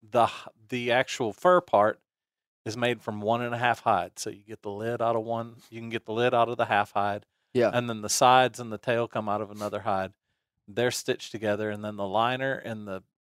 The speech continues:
Speaker 1: the sweatband inside. The, it's a satin liner with a leather sweatband. Um, is an inside, and they're all joined together with hand.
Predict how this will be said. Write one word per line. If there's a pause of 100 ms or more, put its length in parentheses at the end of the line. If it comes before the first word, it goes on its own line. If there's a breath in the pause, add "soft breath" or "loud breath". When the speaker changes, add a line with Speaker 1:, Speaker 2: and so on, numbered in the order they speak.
(120)
Speaker 1:
the
sweatband
inside. (220)
The, (160)
it's
a
satin
liner
with
a
leather
sweatband. (760)
Um, (140)
is
an
inside,
and
they're
all
joined
together
with
hand.